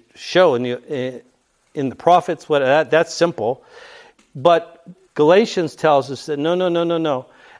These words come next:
Actually, the Abrahamic covenant is all about the new covenant, the cross, that lasts forever. So you go for that temporary picture version of the land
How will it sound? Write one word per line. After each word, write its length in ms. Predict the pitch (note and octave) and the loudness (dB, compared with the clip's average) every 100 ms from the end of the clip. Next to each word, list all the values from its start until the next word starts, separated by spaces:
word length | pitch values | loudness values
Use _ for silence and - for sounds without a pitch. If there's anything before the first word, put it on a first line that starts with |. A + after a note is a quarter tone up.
| - | 0
Actually, 440 | F3 F#3+ - D#3+ | 0 0 -2 -2
the 160 | C3+ F3+ | 2 2
Abrahamic 420 | G#3+ F3 D#3 A#2+ | 4 2 -2 -2
covenant 300 | F#3 A3+ D3 | 0 0 0
is 80 | B2 | 0
all 140 | D#3+ | 2
about 220 | C#3+ A#2+ | 2 0
the 80 | - | -2
new 160 | G#2 F#3 | -4 -4
covenant, 520 | - G#2+ D2+ _ _ | -4 -10 -10 _ _
the 80 | _ | _
cross, 540 | - C#3+ D#3 B2 - - | -6 -2 0 -2 -10 -14
that 160 | C3+ | -8
lasts 260 | C3+ B2+ - | -2 -2 -4
forever. 400 | C#3+ C3+ A2 - | -2 -2 -2 -10
So 400 | - G#3+ F#3 B2 D#3+ | -2 2 2 0 -6
you 200 | D#3 D3+ | -6 0
go 240 | F3+ F3 | 2 2
for 160 | - E3+ | 0 0
that 340 | E3 D3+ - | 2 0 -6
temporary 880 | - B3 B3 A#3+ F#3+ D3 C3+ D3+ F#3+ - - | -2 -2 2 2 4 4 2 0 -4 -12 -6
picture 680 | A#3+ A#3 - G3+ D#3 C3+ _ _ _ | -4 -4 -2 0 0 -2 _ _ _
version 520 | C#3 D#3+ F3+ D#3 D3+ | -4 2 2 0 -4
of 100 | C#3 | -6
the 80 | B2+ | -4
land 500 | A#2 A2+ G2 C#3 F#3+ | -4 -4 -6 -8 -10